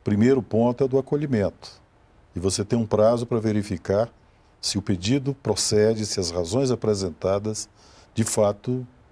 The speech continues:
procedem, têm justificativa, são verificadas, onde o acnu tem feito um trabalho precioso de verificar o que está sendo declarado. Um outro ponto é, creio, que seria muito interessante a opinião pública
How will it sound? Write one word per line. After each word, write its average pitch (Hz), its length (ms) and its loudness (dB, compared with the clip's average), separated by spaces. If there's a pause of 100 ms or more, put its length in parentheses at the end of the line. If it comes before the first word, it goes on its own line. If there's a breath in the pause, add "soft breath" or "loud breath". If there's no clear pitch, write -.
(320)
procedem, 104 640 0
têm 92 240 -4
justificativa, 98 1040 -4
são 101 220 -4
verificadas, 101 760 -2 (320 soft breath)
onde 101 200 -2
o - 20 2
acnu 101 320 -2
tem 113 160 -2
feito 104 280 -4
um 107 40 -6
trabalho 87 340 -2
precioso 107 640 -2 (520 soft breath)
de 104 240 0
verificar 104 600 -2
o 98 60 -2
que - 60 -14
está 107 120 -4
sendo 98 240 -4
declarado. 95 580 0 (720 loud breath)
Um 156 60 -2
outro 170 260 0
ponto 170 560 0
é, 156 260 2 (480)
creio, 127 400 4 (600)
que - 60 -8
seria 117 200 2
muito 117 240 2
interessante 117 720 -2 (160)
a 98 120 -2
opinião 90 440 -4
pública 117 540 0